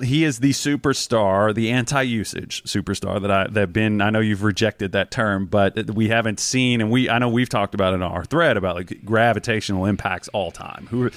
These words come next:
who are the greatest gravitational impacts all time? Shaq was the big one, obviously. LeBron. LeBron wants you to double him. I don't know if the, I don't know, but it, we can get into that. But, like, Steph, I, to me, is a positive force, I think, in terms of, like, the movement of the,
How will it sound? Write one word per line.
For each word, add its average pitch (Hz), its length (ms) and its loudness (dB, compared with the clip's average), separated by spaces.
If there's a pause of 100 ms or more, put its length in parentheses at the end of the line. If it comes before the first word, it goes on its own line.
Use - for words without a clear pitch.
(200)
who 139 100 4
are 143 60 4
the 131 80 0
greatest 117 440 2
gravitational 113 760 2
impacts 98 440 -2
all 95 140 -6
time? 92 160 -6
Shaq 104 440 0
was 98 180 -10
the 98 100 -10
big 90 180 -6
one, 87 180 -6
obviously. 90 560 -6 (320)
LeBron. 101 680 2 (520)
LeBron 110 280 2
wants 104 220 -2
you 110 60 2
to 95 80 0
double 98 260 0
him. 98 140 2
I 98 80 4
don't 101 120 2
know 98 100 2
if 92 100 -2
the, 117 280 0
I 139 40 4
don't 127 120 2
know, 104 140 0
but 120 160 0
it, 123 300 -6
we 123 80 2
can 113 60 4
get 104 120 4
into 101 140 2
that. 110 240 4
But, 123 120 2
like, 117 180 2
Steph, 156 380 0
I, 151 140 2
to 139 320 -2
me, 175 300 2
is 147 440 4
a 120 120 0
positive 123 880 2
force, 123 680 0
I 95 140 0
think, 95 340 -4
in 95 120 -2
terms 98 320 -2
of, 90 120 -4
like, 92 380 0
the 101 80 0
movement 104 560 0
of 90 260 -4
the, 98 120 -8